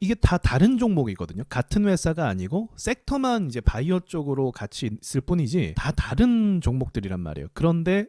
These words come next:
나름대로 자기들만의 이유를 가지고 상승을 했단 말이에요. 타이밍이 묘하죠.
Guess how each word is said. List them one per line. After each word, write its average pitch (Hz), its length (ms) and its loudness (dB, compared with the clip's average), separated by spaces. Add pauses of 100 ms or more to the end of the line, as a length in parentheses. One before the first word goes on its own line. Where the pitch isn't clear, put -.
나름대로 175 720 2
자기들만의 170 720 0
이유를 202 400 4
가지고 147 340 0
상승을 214 460 -2
했단 104 240 -4
말이에요. 87 400 -10
타이밍이 190 420 2
묘하죠. 117 520 0